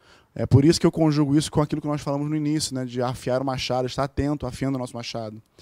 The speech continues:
Porque seria uma sensação muito ruim,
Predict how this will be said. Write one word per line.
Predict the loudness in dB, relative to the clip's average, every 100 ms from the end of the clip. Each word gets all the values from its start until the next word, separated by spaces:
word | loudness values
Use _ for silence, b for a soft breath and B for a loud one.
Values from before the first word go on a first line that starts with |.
| B B B B B
Porque | -6 0 2 4 4 2 0 -4 -12 -12 -16 _ _ _ _ _ _ -10
seria | 2 4 6
uma | 6 6
sensação | 6 4 2 2 2 2
muito | 2 2 4
ruim, | 4 2 0 -6